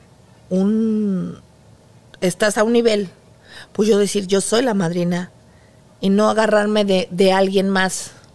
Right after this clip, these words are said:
para decir, "Yo soy la madrina", ¿no? Si tú ya estás en un top. Porque a raíz de eso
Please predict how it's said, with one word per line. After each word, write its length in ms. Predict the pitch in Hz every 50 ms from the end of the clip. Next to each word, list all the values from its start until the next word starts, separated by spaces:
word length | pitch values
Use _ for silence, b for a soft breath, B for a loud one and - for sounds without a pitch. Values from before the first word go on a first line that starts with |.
| - -
para 160 | - 180 170 170
decir, 280 | 165 160 - 185 175 - -
"Yo 180 | 180 185 190 180
soy 160 | - - 170
la 100 | 165 170
madrina", 500 | 160 165 175 202 269 285 220 160 135 - - - - - - - - B B B B B B B B B B B B -
¿no? 220 | 165 170 196 196 B B B B B
Si 240 | B - - 214 202
tú 180 | - - 247 254
ya 180 | 202 240 240
estás 360 | 233 233 - - 233 226 226
en 140 | 262 233 220
un 140 | 220 220 208
top. 280 | - - 214 208 202 - - - - - - B B B B B B B B B B B B B B B B B B B B B B B
Porque 220 | _ 220 202 - 240
a 40 | 233
raíz 320 | 240 254 262 330 339 330
de 180 | 381 370 370 349
eso 380 | 277 - - 226 196 202 214